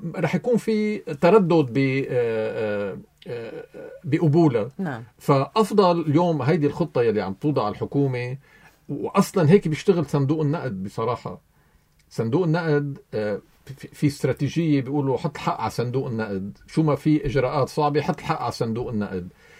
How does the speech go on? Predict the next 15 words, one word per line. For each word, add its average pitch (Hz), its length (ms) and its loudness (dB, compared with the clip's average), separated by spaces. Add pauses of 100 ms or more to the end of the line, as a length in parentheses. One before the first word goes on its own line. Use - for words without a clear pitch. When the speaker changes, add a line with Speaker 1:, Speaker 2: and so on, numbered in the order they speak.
(140)
Speaker 1:
صندوق 160 300 4
النقد 220 260 4
غير 196 280 6
منهجية 147 540 4
عمله. 110 460 -4
صندوق 131 280 -4
النقد، 175 420 -4 (120)
آه، 147 240 -6
من 156 100 0
خمسة 165 260 0
وعشرين 143 300 0
سنة 147 260 -2
كان 143 220 -2
يقول: 151 360 2 (1040)
"هيدا، 135 540 4